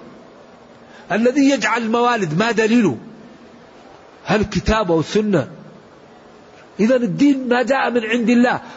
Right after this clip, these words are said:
والقضية ما هو نحن وأنتم، قضية، قضية دين.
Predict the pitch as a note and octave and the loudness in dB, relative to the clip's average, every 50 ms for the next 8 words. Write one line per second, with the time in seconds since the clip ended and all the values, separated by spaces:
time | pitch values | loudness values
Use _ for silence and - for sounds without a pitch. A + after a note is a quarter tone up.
0 | - - A3 B3 B3 - - C4 G#3+ B3+ C4+ B3+ A3+ A3 B3+ B3 B3 B3 B3+ B3+ | -4 -2 0 0 0 -2 -2 -2 0 2 2 2 2 2 0 2 2 2 2 0
1 | G#3 F3 G#3+ A#3 A#3 A3+ A3 A3 G#3 - - E3+ - - B3+ B3 C#4 C#4 - - | 0 0 0 2 2 2 0 0 -4 -4 -6 -8 -4 -4 -2 0 0 0 0 0
2 | C4 A#3 C#4 C4+ A#3+ G3+ F3+ C4 D4+ C#4 G3 B2+ - | -2 2 2 2 2 2 2 2 2 2 0 -2 -8